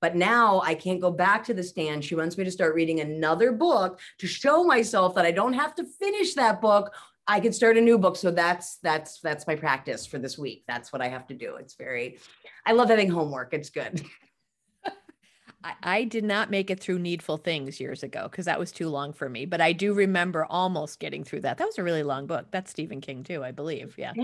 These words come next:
Speaker 1: And
Speaker 2: Yeah.
Speaker 1: is insane. Like, I read It, and that was really long. This is,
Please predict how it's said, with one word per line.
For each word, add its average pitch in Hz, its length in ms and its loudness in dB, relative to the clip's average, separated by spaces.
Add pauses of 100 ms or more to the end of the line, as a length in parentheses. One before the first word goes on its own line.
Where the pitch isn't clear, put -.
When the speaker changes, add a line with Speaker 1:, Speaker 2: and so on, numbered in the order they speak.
(180)
Speaker 1:
And 285 260 2
Speaker 2:
Yeah. 214 60 2
Speaker 1:
is 185 260 2
insane. 233 560 0
Like, 202 100 -4
I 202 140 2
read 285 300 0
It, 160 380 -4
and 160 180 -4
that 214 220 4
was 165 140 2
really 147 200 -2
long. 147 420 0
This 190 240 2
is, 196 320 -6